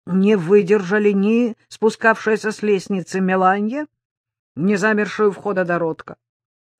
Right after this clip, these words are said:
Отдёрнув занесённую на ступеньку ногу, Доротка оттолкнула Яцека с чемоданами и умчалась в садик. Меланья же развернулась и, взбежав по лестнице, скрылась у себя.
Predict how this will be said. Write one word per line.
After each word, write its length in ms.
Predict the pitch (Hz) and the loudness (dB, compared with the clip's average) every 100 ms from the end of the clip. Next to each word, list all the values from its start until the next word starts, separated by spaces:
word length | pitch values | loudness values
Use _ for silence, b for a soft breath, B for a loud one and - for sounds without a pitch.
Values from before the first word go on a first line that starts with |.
| _ | _
Отдёрнув 960 | 311 294 185 190 285 208 196 190 - - _ - | -2 -2 -4 0 2 2 0 -4 -6 -16 _ -20
занесённую 760 | 127 214 226 226 240 202 196 208 | -2 2 2 0 -2 0 0 -2
на 120 | 214 | -4
ступеньку 580 | - 214 214 196 - 208 | -6 -6 -4 -4 -2 0
ногу, 280 | 208 190 | 0 0
Доротка 420 | 190 214 226 - 190 | 0 0 -2 -4 -8
оттолкнула 580 | - 208 202 202 180 | -4 -6 -4 -6 -4
Яцека 480 | 190 185 170 170 175 | -2 -2 -6 -8 -10
с 60 | 165 | -12
чемоданами 680 | - 185 185 180 180 180 | -8 -6 -4 -2 -4 -4
и 60 | 185 | -4
умчалась 440 | 185 - 170 156 | -4 -4 -6 -6
в 60 | - | -8
садик. 460 | - 262 254 - - _ _ _ | -6 -4 -4 -8 -14 _ _ _
Меланья 760 | 151 208 208 208 202 190 180 | -2 0 2 2 0 0 0
же 140 | 170 180 | 0 0
развернулась 1000 | 185 160 185 214 233 302 339 349 - - | 0 0 -2 0 2 2 0 -4 -8 -6
и, 120 | 214 | -4
взбежав 540 | 165 147 190 175 156 - | -4 -6 -4 -4 -6 -6
по 80 | |
лестнице, 480 | 190 240 - 214 208 | -6 -6 -10 -12 -12
скрылась 480 | 196 - 160 165 - | -14 -8 -6 -6 -10
у 60 | 127 | -14
себя. 320 | - - | -14 -16